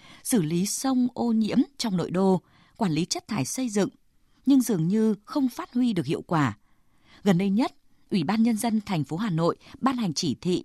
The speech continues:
về việc thay thế và loại bỏ than tổ ong làm nhiên liệu trong sinh hoạt, kinh doanh dịch vụ. Nhưng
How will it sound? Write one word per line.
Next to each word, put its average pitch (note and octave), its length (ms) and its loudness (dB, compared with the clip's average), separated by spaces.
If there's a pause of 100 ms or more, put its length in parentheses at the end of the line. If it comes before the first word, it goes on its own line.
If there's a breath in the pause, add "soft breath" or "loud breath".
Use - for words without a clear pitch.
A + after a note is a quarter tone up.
(120)
về F3 160 -2
việc D3+ 240 -4 (120)
thay B3+ 280 -6
thế F#3+ 300 0 (260 loud breath)
và F3+ 220 0
loại D#3+ 340 -4
bỏ C#3+ 320 -2
than G3 160 -4
tổ C#3+ 140 -4
ong F#3 300 2 (240 soft breath)
làm D#3+ 340 -2
nhiên A#3+ 160 2
liệu G3 300 -2
trong E3+ 200 -4
sinh G3+ 180 -4
hoạt, F3 240 0 (200 soft breath)
kinh G#3 140 2
doanh F3+ 220 -2
dịch - 180 -4
vụ. E3+ 260 0 (520 soft breath)
Nhưng A3+ 380 4